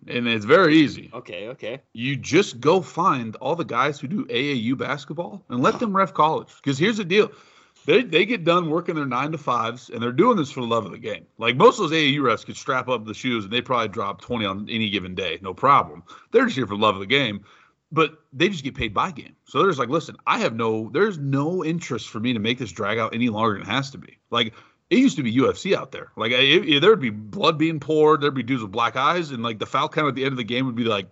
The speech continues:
Speaker 1: fifteen fouls cumulative between both teams. It was beautiful.
Speaker 2: Yeah, it was awesome. But yeah, it's, so anyways, we, we had to digress on that because it's just, it, it,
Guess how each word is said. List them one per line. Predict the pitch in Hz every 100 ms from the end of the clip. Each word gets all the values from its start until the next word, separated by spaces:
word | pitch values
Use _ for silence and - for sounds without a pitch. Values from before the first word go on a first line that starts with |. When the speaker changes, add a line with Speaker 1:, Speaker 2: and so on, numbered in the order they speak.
| _
Speaker 1:
fifteen | - 143 139 120
fouls | 110 117 107
cumulative | - 127 110 98 90
between | 90 101 92
both | 101 95
teams. | 95 76 - _ _ -
It |
was | 143 123
beautiful. | 214 202 - - _ - - _ _ -
Speaker 2:
Yeah, | 85 78 _ _
it | -
was |
awesome. | 104 92 - 90 _ - _
But | - 180
yeah, | 170 143
it's, | 175 170 165
so | - 185
anyways, | 156 143 131
we, | 160 175
we | 170 160
had | 170 170
to | 156
digress | 139 123 113 120
on | 110
that | 90 87 - - - _
because | 120 - 127 113 107 107 - -
it's | 127 -
just, | 123 - _ _ _ 143
it, | 139 135
it, | 139